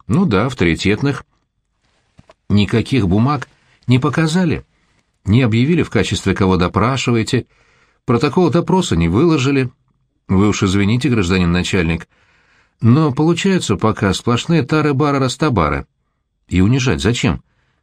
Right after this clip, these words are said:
Костракисом этим. Вы ж мур, везде болтают, что у вас высокая культура следствия». «Молодец, Жора», сказал прям-таки задушевно Лаврик, умевший менять личины на ходу, в мгновение ока.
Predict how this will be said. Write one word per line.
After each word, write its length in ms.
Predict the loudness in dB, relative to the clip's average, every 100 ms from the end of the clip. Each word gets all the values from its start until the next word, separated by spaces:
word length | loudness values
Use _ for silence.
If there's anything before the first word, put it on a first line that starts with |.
| -6
Костракисом 680 | -4 -2 -2 -2 -2 0 -2
этим. 280 | -2 -4 -6 _ _ _ -4
Вы 180 | 0 2
ж 80 | 2
мур, 360 | 0 0 -2 -8 -4
везде 340 | -2 0 0
болтают, 400 | 0 0 0 -2
что 180 | -2 -2
у 20 |
вас 200 | -2 -2
высокая 400 | -2 -2 -2 0
культура 360 | 0 0 0 0
следствия». 520 | 0 -4 -4 -6 -6 _ _ _ _ _ _
«Молодец, 760 | -2 0 0 0 0 -2 -6 -10
Жора», 520 | -6 0 0 0 -4 -10 _ _ _ _ _ _ -16
сказал 460 | -6 -2 0 -2
прям-таки 400 | 0 0 0 -2
задушевно 580 | 0 0 0 0 0 0
Лаврик, 460 | 0 0 -2 -6 -10 _ _ _
умевший 460 | 0 2 2 0 0
менять 300 | 2 0 0
личины 560 | -2 -2 -2 0 -2 -8 _ _ _ _ _ _ -4
на 120 | -2
ходу, 460 | 0 0 0 -2 -4 _
в 120 | -2
мгновение 480 | 2 2 2 0 0
ока. 360 | -2 -2 -6